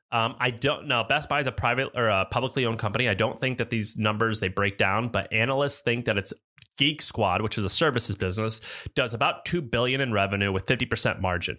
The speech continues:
Pretty huge. And one thing that Julia, my coworker, who, by the way, Julia, I gotta give her credit. She came up with this, uh,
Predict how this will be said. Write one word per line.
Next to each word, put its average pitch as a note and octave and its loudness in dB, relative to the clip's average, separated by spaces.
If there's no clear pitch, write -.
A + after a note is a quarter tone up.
Pretty - 0
huge. F#2 -2
And C#3 0
one E3+ 0
thing F3+ 0
that A#2 0
Julia, A#2+ 2
my G2+ 0
coworker, G2+ 0
who, C3 -4
by D3+ 2
the C#3+ 2
way, A2+ 0
Julia, C3 2
I G#2+ 0
gotta A2 2
give G#2+ 0
her G2+ 2
credit. F#2+ 0
She A#2+ -2
came B2+ -2
up A#2+ 0
with A2 -2
this, G#2 -2
uh, F#2 2